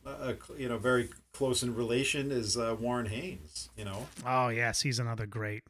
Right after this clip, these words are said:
Speaker 2: Les Paul blues player. And I also think, you know, I also wanna put Jimmy Page into a blues 'cause he did some, you know, they got
Speaker 1: Who?
Speaker 2: some real blues, they got some real blues songs, right? Like, that's, you know, the British blues, he's definitely into,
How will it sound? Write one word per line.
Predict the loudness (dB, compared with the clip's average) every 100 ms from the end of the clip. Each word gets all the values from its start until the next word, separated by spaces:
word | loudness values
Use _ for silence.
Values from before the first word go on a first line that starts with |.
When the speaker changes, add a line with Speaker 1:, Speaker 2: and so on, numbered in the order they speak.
| _ _ _ _ -8
Speaker 2:
Les | -4 -2 -2
Paul | -2 -2
blues | -2 -2 -2
player. | -2 -2 2
And | 6
I | 8
also | 8 8 4
think, | 4 2
you |
know, | 4
I | 4
also | 4 4 2
wanna | 2 0
put | 0
Jimmy | 2 2 2
Page | 2 2 2
into | -2 -2 -2
a |
blues | -2 0 0 -2
'cause | -2
he | 0
did | 0 0 0
some, | -4 -4 -8 -20 -18 -2
you | 4
know, |
they | 6
got | 8
Speaker 1:
Who? | 8
Speaker 2:
some | 6 6
real | 10 8
blues, | 8 6 6 6 6 4 0 -2 _ _ _ 4
they |
got | 6 6
some | 6 8
real | 8
blues | 8 6 8 8 8 6 4
songs, | 4 4 4 2 -2 -2
right? | -2 -2
Like, | -2 -2 -2
that's, | -4 -2
you | -8
know, | -8 -12 -16 _
the | -4
British | 6 6 6 2
blues, | 0 2 4 4 2 0 -2
he's | 0 0 0
definitely | -2 -2 -4 -4
into, | -4 -4 -4 -6